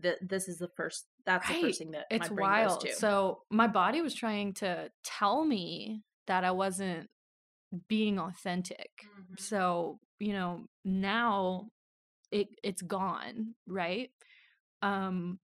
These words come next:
Speaker 2: but it still from time to time will come back. And now I use that as a meter for authenticity. If I'm feeling that tightness in my throat,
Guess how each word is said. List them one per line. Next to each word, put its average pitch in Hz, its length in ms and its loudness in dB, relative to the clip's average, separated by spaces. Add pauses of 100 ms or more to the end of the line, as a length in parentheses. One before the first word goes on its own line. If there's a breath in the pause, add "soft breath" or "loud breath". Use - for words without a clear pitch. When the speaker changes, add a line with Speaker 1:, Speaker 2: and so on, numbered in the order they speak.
Speaker 2:
but 220 160 6
it 214 200 0
still 285 420 2
from 254 220 0
time 214 200 -2
to 180 80 0
time 202 240 -2
will 175 120 -2
come 170 240 -8
back. 190 480 -2
And 190 220 -2
now 202 380 4
I 185 100 -2
use 190 480 -2
that 165 420 -2
as 185 180 -4
a 185 80 -4
meter 190 480 -2
for 202 100 -8
authenticity. 175 920 -8
If 185 120 -14
I'm 190 220 -2
feeling 202 720 -4 (360 soft breath)
that - 200 -4
tightness 196 420 -2
in 196 40 -4
my 175 120 -2
throat, 240 320 -2